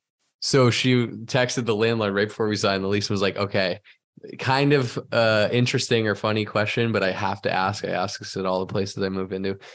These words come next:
but did anyone die in this home?" <laughs> And he responded actually very, he's like, "Great question, Sandy. Uh, to my knowledge, no, not at least in the recent history."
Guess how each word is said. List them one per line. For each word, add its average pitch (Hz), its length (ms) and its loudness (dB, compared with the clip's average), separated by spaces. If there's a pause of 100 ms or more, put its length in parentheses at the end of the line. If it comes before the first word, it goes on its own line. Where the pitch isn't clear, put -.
(160)
but 107 120 0
did 107 120 2
anyone 156 360 2
die 90 280 0
in 98 180 -4
this 101 140 -10
home?" 107 340 -4
<laughs> - 40 -6 (880)
And 226 160 4
he 175 160 6
responded 160 540 4
actually 117 300 2
very, 113 160 0 (260)
he's 139 140 2
like, 123 120 4
"Great 165 220 0
question, 107 420 -2
Sandy. 101 420 -4 (260)
Uh, 104 180 2
to 120 140 -4
my 143 160 4
knowledge, 151 500 2 (140)
no, 104 560 -2
not 110 340 -2
at 98 180 0
least 107 300 0
in 98 160 -2
the 98 140 -2
recent 101 360 -4
history." 101 480 -2